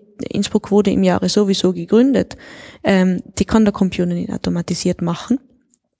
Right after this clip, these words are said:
Und solange diese Information, was heißt denn dieses, diese Zahl, was bedeutet die, solange ich die nicht hab,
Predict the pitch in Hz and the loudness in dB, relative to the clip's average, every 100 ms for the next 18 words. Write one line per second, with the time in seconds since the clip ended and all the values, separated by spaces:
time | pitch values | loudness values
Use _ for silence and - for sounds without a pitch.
0 | _ - - 208 196 190 196 196 226 226 | _ -16 -4 0 2 4 4 4 4 4
1 | 208 202 190 - 220 208 - - - - | 4 2 2 2 4 2 -2 -16 -20 -20
2 | - _ _ 190 - 190 269 - 226 185 | -20 _ _ -4 0 0 0 2 2 2
3 | 180 175 - - - 202 185 180 - 170 | -2 -4 -6 -12 -8 -4 -2 0 0 0
4 | - 175 - _ 196 - - 180 190 269 | 0 -4 -8 _ -4 -2 0 4 4 4
5 | 233 - 214 247 - - - - 202 196 | 0 0 2 2 0 -16 -20 -4 2 4
6 | 196 196 220 190 - 214 - | 4 4 2 2 0 0 -2